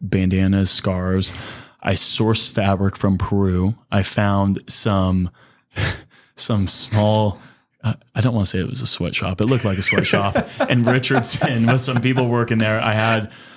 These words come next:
Speaker 1: I had these people sew these scarves and bandanas. I had to come up with print lines and all this stuff. Anyways, um,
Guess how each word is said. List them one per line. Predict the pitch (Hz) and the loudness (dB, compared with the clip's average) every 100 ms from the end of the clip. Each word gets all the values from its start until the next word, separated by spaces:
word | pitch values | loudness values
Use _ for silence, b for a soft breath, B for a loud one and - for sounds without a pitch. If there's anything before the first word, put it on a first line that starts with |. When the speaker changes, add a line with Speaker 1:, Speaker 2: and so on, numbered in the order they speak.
| B | B
Speaker 1:
I | - 104 | -4 0
had | 101 101 98 95 | 2 2 0 0
these | 98 - | 0 0
people | 104 101 98 101 - | 0 2 2 0 -4
sew | - - 110 101 101 98 | -6 -2 0 2 2 2
these | 95 92 | 0 0
scarves | - - 95 101 101 101 | -2 -2 0 2 2 2
and | 95 | 0
bandanas. | 98 98 101 101 101 101 | 0 0 2 2 2 0
I | 98 | -2
had | |
to | - | -4
come | - 104 | -2 0
up | 98 98 | 0 -2
with | 90 - | -4 -6
print | - - 117 110 | -4 0 0 2
lines | 107 104 104 104 98 | 2 2 2 0 -2
and | 95 | -4
all | 113 113 | 0 0
this | 104 | 0
stuff. | - 104 92 | -2 -2 0
Anyways, | 104 95 92 90 B B B B B - | 2 2 0 -4 B B B B B -2
um, | 104 98 90 | 0 2 0